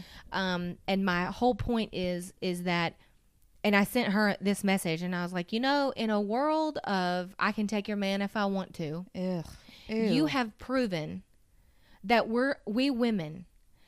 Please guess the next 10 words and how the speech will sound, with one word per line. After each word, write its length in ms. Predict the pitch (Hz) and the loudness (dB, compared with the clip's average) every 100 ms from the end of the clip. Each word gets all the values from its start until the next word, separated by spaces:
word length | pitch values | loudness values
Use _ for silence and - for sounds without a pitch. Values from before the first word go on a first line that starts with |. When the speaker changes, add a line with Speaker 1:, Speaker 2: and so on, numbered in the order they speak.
| - - _ - | -20 -20 _ -2
Speaker 1:
are 120 | 196 214 | 2 4
not 260 | 220 240 | 4 6
all 180 | 254 247 | 4 4
robots. 720 | 190 170 160 165 - - - - 202 | 0 -2 -2 -4 -6 -12 -18 -14 -8
Speaker 2:
Mm. 340 | 185 175 170 - | -6 -6 -8 0
Speaker 1:
It's, 280 | 220 214 - - | 0 0 -6 0
it's 220 | 214 - | 0 2
not 260 | 226 233 226 | 4 4 2
a 40 | |
competition. 840 | - 190 170 180 185 165 156 165 | -2 -6 -4 -4 -4 -4 -6 -8